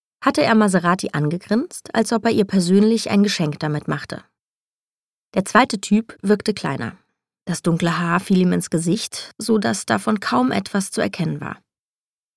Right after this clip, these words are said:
Er blickte nur auf seine Hände. Maserati ordnete ihn der Teigtaschenfraktion zu.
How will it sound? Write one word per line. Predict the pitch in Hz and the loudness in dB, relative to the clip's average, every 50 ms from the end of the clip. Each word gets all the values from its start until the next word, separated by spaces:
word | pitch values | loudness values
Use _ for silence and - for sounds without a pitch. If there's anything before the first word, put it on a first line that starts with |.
| _ _ _ | _ _ _
Er | 202 175 | -4 0
blickte | - 202 196 196 - 202 190 | 2 2 2 2 4 6 6
nur | 185 185 196 214 247 285 | 8 8 8 6 4 0
auf | - - | -6 -4
seine | - 226 226 233 | -2 0 2 2
Hände. | 208 180 143 139 131 - - - _ _ _ _ _ _ _ _ _ _ _ _ _ _ _ _ _ _ _ _ | 2 2 0 -2 -4 -6 -10 -14 _ _ _ _ _ _ _ _ _ _ _ _ _ _ _ _ _ _ _ _
Maserati | 226 214 214 208 214 196 214 254 269 - - 294 302 - | 4 4 4 4 4 4 4 2 2 0 -2 -2 0 0
ordnete | 226 240 247 - 254 240 226 - 233 220 | 0 0 0 2 2 2 2 2 0 -2
ihn | - - 208 208 208 208 208 202 | 0 2 2 4 4 2 2 2
der | 202 190 190 | 2 0 0
Teigtaschenfraktion | - - 202 214 208 - - 170 147 - - 160 - - - - - - - - - - | 0 -2 -2 -2 -2 -2 -4 -4 -4 -2 -4 -6 -6 -6 -8 -10 -8 -10 -10 -8 -8 -8
zu. | - - - - - | -8 -8 -8 -8 -10